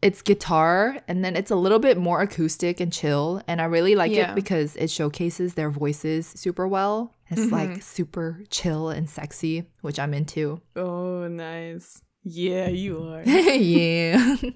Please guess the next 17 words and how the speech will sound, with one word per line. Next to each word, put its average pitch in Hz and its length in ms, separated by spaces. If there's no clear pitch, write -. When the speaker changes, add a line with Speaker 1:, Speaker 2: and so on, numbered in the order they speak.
Speaker 1:
And 180 240
then 170 220
the 160 80
last 170 320
one, 202 140
of 156 100
course, 185 240
I 156 60
have 160 220
to - 160
add 156 200
in 156 100
a 151 60
ballad, 151 560
which - 500
Speaker 2:
Mm-hmm. 202 480
Speaker 1:
it's - 340